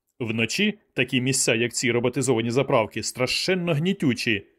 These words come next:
Колись ми з вами зможемо поспілкуватися довше, у привітнішій атмосфері.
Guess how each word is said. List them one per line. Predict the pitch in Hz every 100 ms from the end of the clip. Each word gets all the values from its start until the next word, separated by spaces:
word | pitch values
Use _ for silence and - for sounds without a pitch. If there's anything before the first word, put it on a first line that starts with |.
| _ _ _
Колись | - 147 208 190
ми | 180
з |
вами | 139 165 160
зможемо | 123 131 143 147
поспілкуватися | 139 131 139 123 139 139 135 147
довше, | 143 127 104 123 104 - _ _
у | 123
привітнішій | 127 131 160 139 135 - 127
атмосфері. | 135 143 147 - 107 101